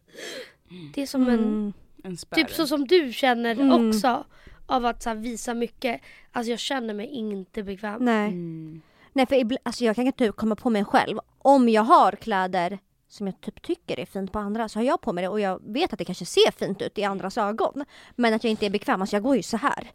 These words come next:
Speaker 1: Mm.
Speaker 3: Typ.
Speaker 2: Mm, mm. Och s-, exakt så är det för, samma för mig.
Speaker 3: Ja.
Speaker 2: Alltså, jag kan se i spegeln och bara, "Oh my god, det här var skitnice." Men sen när jag går ut, alltså,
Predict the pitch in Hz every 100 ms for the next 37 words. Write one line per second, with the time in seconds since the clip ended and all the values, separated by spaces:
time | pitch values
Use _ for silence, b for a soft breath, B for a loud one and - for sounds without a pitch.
0 | - 175 170 165 285 240 226 _ - 254
1 | 226 214 _ 262 254 - 262 247 285 -
2 | 226 202 226 262 - 233 214 - 226 233
3 | 240 220 214 b b b _ _ _ _
4 | _ _ _ _ _ - 247 - 247 226
5 | b b b b b 254 254 262 247 -
6 | 262 240 - 302 262 254 311 254 220 214
7 | - _ _ _ - 294 294 254 220 220
8 | - - 254 - 254 240 294 - b b
9 | b b b 240 214 240 233 214 208 214
10 | 233 - 381 - 262 - _ - - 262
11 | 226 247 220 220